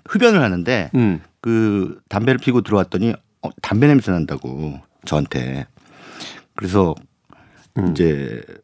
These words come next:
Speaker 1: 강사한테 그걸 또 민원을 넣은 거예요. <laughs> 아니, 그럼 직접 얘기하면, "아, 죄송합니다. 제가 앞으로는 담배 안 피고 들어오겠습니다." 이렇게 했을 텐데 강사한테 민원을 넣어서 강사가 저한테 와서,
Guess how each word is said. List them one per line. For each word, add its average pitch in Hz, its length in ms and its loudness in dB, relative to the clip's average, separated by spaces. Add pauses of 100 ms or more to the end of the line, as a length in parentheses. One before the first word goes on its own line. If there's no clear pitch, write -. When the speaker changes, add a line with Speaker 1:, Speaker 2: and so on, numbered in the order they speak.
(100)
Speaker 1:
강사한테 147 500 4
그걸 98 220 -2
또 82 260 -2
민원을 107 380 2
넣은 82 100 -6
거예요. 80 340 -10 (100)
<laughs> 1077 840 -4
아니, 135 100 -2
그럼 202 200 0
직접 160 380 0
얘기하면, 117 760 2
"아, 90 260 -2
죄송합니다. 85 560 -4
제가 82 360 -6
앞으로는 85 500 -4 (260)
담배 - 280 -4
안 98 180 2
피고 - 180 4
들어오겠습니다." 73 580 -4
이렇게 92 220 0
했을 151 240 0
텐데 113 460 2 (380)
강사한테 170 600 4
민원을 120 360 2
넣어서 107 180 -4
강사가 110 720 0
저한테 101 340 -2
와서, 101 360 -4